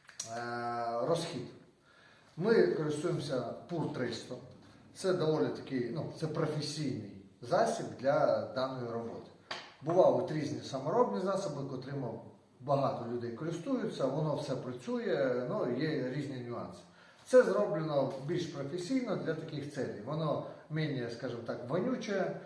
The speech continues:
е, більш, ем, економне в плані розходу самого і, е, скажімо так, більш предназначено для цих цілей. Так що ніхто із вас не буде спорити, що Pur триста, скажімо так, погано працює.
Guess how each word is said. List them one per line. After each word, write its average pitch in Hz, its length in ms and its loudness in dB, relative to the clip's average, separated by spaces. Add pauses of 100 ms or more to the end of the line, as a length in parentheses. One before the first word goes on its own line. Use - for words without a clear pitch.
(300)
е, 131 840 6
більш, 151 380 0
ем, 123 160 0 (340)
економне 143 680 0
в 135 280 -2 (440)
плані 139 440 4 (380)
розходу - 840 2
самого 165 680 0 (180)
і, 254 140 0
е, 175 280 2 (460)
скажімо 135 320 -2
так, 131 100 2 (380)
більш 196 320 -2 (220)
предназначено 147 680 0
для 135 160 -2
цих - 320 -4
цілей. 117 240 -8 (580)
Так 151 160 0
що 131 420 0
ніхто 214 320 4
із 147 100 6
вас 196 300 6
не 165 60 -2
буде 175 220 2
спорити, 147 500 2
що - 160 -4
Pur 131 500 -2
триста, - 400 -2
скажімо 135 320 -2
так, - 400 -2
погано 147 400 2
працює. 156 440 0